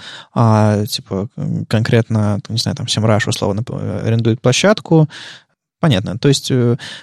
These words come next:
бесплатные конференции так примерно и делаются, чтобы не нужно было и, и, и юрлица, бухгалтерии, продажи билетов, всё остального. У вас не было идеи зайти на таймпад какой-нибудь,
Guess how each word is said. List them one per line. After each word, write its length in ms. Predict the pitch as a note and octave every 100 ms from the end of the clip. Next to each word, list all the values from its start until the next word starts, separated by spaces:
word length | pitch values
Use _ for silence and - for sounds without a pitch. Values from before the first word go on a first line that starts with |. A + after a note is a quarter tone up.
| - -
бесплатные 440 | B2+ C3 - G#3+ F#3
конференции 360 | D3 E3 C#3+
так 120 | C3+
примерно 360 | - C3 B2+ B2+
и 40 |
делаются, 360 | B2 D3+ G3 D3
чтобы 220 | - A#2+
не 40 | A#2
нужно 220 | A2+ G#2
было 160 | G2+
и, 100 | G2+
и, 200 | G#2 G#2+
и 80 | A2+
юрлица, 500 | A2+ G#2 A#2 - D#3+
бухгалтерии, 640 | D3 A#2 A2 A2 C#3 C#3 G#2
продажи 420 | G#2+ G2+ A2 A2+
билетов, 340 | G#2+ A#2+ -
всё 120 | - -
остального. 360 | B2 - -
У 520 | C#3 - - - - -
вас 120 | C3+
не 60 |
было 200 | B3+ A#3+
идеи 720 | F3 D3 D3+ C#3 A#2 A2 G#2
зайти 240 | A2+ A#2+ -
на 100 | A#2
таймпад 380 | A#2 A#2 D#3+ -
какой-нибудь, 680 | - A2+ A2 G#2 A2+ -